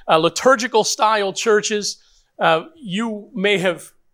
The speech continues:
uh, quoted this or recited this on a Sunday morning or during other times. Uh, and there's, there's nothing wrong with that. So what I'm gonna say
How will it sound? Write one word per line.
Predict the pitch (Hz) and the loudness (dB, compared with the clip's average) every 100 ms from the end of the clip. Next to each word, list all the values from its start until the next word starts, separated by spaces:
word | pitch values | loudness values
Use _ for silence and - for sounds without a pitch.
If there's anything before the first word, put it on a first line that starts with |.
| - | -20
uh, | - - | -20 -10
quoted | - 262 262 175 | 4 4 4 -2
this | 175 175 - - | -2 -2 -4 -6
or | 175 170 | -4 -2
recited | 175 - - 320 220 | -2 0 2 2 0
this | 160 180 | -2 -2
on | 196 | 0
a | 175 | 0
Sunday | - 202 185 | 2 2 2
morning | 175 185 220 | -2 0 0
or | 180 170 _ _ _ - | -2 -6 _ _ _ -6
during | 214 214 | -2 0
other | 214 220 | 0 0
times. | 208 190 175 185 180 _ _ _ - | -2 2 2 0 -6 _ _ _ -6
Uh, | 180 170 165 - _ _ _ _ _ | 0 0 -2 -8 _ _ _ _ _
and | - | 2
there's, | 214 202 - | 4 2 -2
there's | - 185 | -4 -2
nothing | 208 240 208 | 2 2 2
wrong | 196 185 | 0 0
with | 156 | -2
that. | 147 | -6
So | - 175 | -6 0
what | 196 | 2
I'm | 226 | 2
gonna | 220 | 2
say | 202 - 247 208 175 170 | 0 2 2 2 0 -4